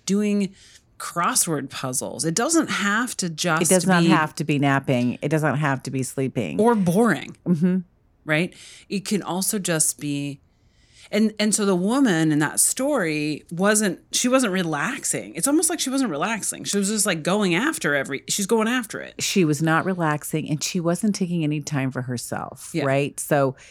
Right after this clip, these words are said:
Speaker 2: so foundationally, it's this piece, it is sleep. I mean, foundationally, it's sleep.
Speaker 1: Yeah.
Speaker 2: Right? Is actual rest. And for some, and there's sometimes when you do need a nap in the afternoon.
Speaker 1: Yeah.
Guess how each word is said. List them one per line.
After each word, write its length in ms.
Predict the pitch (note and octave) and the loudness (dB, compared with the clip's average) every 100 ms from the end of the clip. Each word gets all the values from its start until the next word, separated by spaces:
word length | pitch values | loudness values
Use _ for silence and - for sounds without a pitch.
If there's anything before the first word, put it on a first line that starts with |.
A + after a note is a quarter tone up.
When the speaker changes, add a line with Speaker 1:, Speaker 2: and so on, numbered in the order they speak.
| - - | -20 -10
Speaker 2:
so 380 | - D#3 C3 | 0 2 2
foundationally, 1040 | A#2+ G3 F#3 F#3 A3+ A3+ D3+ B2 A#2+ D3 F#3+ _ | 0 0 2 2 2 2 0 -2 -2 -4 -6 _
it's 240 | E3+ D#3+ - | -2 -2 -2
this 160 | D3+ | -4
piece, 280 | - D#3 C3+ | -2 -4 -2
it 100 | - | 2
is 180 | D#3+ C3 | 2 2
sleep. 300 | - B2+ D#2+ - | -4 -6 -6 -4
I 40 | F3+ | 0
mean, 180 | F#3+ | 2
foundationally, 600 | F3 F#3+ D3+ C3+ - G#2+ | 2 2 2 0 -2 -6
it's 120 | F2+ - | -8 -8
sleep. 240 | F2 - _ - | -10 -12 _ -8
Speaker 1:
Yeah. 220 | - D3+ - _ - | -4 -4 -6 _ -2
Speaker 2:
Right? 300 | C#3 C3+ - | 2 2 0
Is 220 | D3 - | -6 -4
actual 720 | - D#3 - - C#3+ C#3 C3 - _ _ | -2 -2 -2 -2 2 2 0 -4 _ _
rest. 560 | C#3+ A#2+ E2 C3+ - - _ - - - _ G3 | -4 -2 -2 -6 -10 -16 _ -20 -20 -20 _ 2
And 160 | G3 | 4
for 100 | C4 | 2
some, 260 | B3+ B3+ C4+ | 0 0 0
and 160 | - G3+ | 2 2
there's 160 | A#3 - | 2 0
sometimes 400 | C4+ D#4 B3+ G3+ | -4 -2 -4 -2
when 120 | G3 | -2
you 120 | G3+ | -2
do 140 | G#3 | -4
need 180 | D4+ G4 | -6 -4
a 80 | D4 | 0
nap 300 | C#3 A#2 - | 0 0 -4
in 60 | B2+ | -4
the 100 | A#2 | -4
afternoon. 560 | G#2+ - A#2+ G#2+ C3 - | -6 -6 -6 -6 -10 -10
Speaker 1:
Yeah. 200 | D#3+ | -10